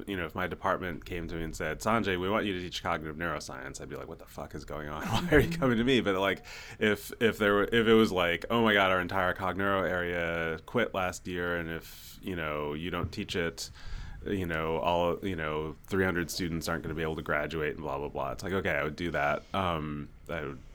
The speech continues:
Speaker 1: be hell and, and probably not good for anybody involved. But, uh, um, but yeah, like, service,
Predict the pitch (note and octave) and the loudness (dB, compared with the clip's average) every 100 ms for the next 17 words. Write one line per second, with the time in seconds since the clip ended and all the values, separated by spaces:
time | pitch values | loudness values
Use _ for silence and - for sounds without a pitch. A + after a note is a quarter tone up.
0 | - D2 C2+ C#2 C#2+ D#2+ C#2 C#2+ C2+ - | -12 -12 -8 -6 -4 -4 -4 -8 -10 -10
1 | C#2+ C#2 - C#3 C#2 - - D2+ - D2+ | -10 -10 -10 -8 -4 -6 -6 -8 -6 -6
2 | D2+ C#2 C2+ C2 C2 C2+ D2+ - E2+ - | -6 -6 -10 -8 -8 -8 -10 -4 -2 4
3 | G2 F2+ F2 - G2+ F2+ D#2+ D2 - - | 4 6 4 4 2 2 0 -6 -14 -20
4 | - - - - B2+ D3 B2+ G#2 - A#2 | -20 -18 -18 2 10 12 12 8 4 4
5 | B2 B2 A2 - - - | 8 8 6 2 -2 -2